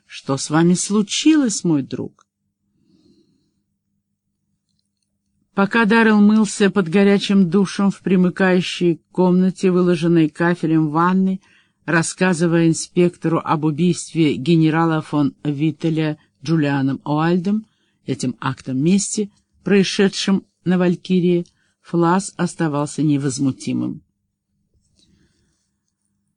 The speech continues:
«Да-да, мне об этом уже известно», — сказал голландец, когда Даррелл закончил рассказ, «но теперь этим делом уже занимается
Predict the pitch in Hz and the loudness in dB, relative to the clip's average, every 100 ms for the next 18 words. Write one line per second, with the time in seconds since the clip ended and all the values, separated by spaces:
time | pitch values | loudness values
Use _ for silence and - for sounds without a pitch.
0 | _ _ _ _ _ - 170 226 254 240 | _ _ _ _ _ -4 0 2 2 2
1 | 202 220 240 - - 208 220 220 220 233 | 2 2 -4 -12 -6 2 4 6 4 2
2 | 226 240 240 214 220 220 - 220 202 190 | 2 2 2 2 2 2 0 0 2 2
3 | 175 - 175 - 175 170 165 156 170 165 | 0 -2 -6 -2 -2 2 0 0 0 2
4 | 160 156 - - 156 143 156 143 151 151 | 0 -2 -6 -6 -6 -2 -2 0 0 0
5 | 143 147 131 147 143 143 139 139 - 131 | -2 -4 -4 -4 -2 -4 -4 -6 -6 -8
6 | 135 - 185 190 208 233 233 220 220 208 | -8 -4 -2 -2 -4 -2 -2 -2 -2 -2
7 | 185 202 202 185 170 185 180 - - 156 | 0 0 2 0 0 -2 -2 -4 -12 -8
8 | 165 170 165 165 165 156 - 156 | -2 0 0 0 0 -4 -6 -8